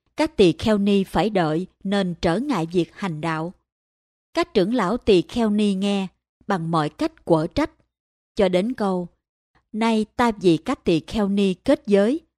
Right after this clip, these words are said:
cũng như trên đã nói. Từ nay, giới này nên nói như vậy. B nhỏ, giới tướng. Tỳ kheo ni nào, tăng như pháp tập hợp mà không đến liền,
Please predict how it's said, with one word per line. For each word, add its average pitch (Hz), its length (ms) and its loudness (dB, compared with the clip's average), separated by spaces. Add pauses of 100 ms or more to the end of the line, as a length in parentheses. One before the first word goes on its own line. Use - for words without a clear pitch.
(220)
cũng 170 220 0
như 226 140 2
trên 170 300 -2
đã 151 140 -6
nói. 190 340 -6 (720)
Từ 208 160 4
nay, 220 360 -2 (180)
giới 220 300 4
này 202 320 0
nên 180 300 -2
nói 196 200 -2
như 247 220 0
vậy. 160 240 -4 (1080)
B 226 60 0 (140)
nhỏ, 190 360 -6 (380)
giới 214 260 0
tướng. 226 380 0 (720)
Tỳ 190 160 4
kheo 247 260 -2
ni 226 200 4
nào, 175 400 -4 (320)
tăng 226 280 2
như 220 160 4
pháp - 420 -6
tập - 160 -4
hợp 170 300 -6 (160)
mà 190 160 -4
không 214 340 -2
đến 233 140 2
liền, 190 340 -2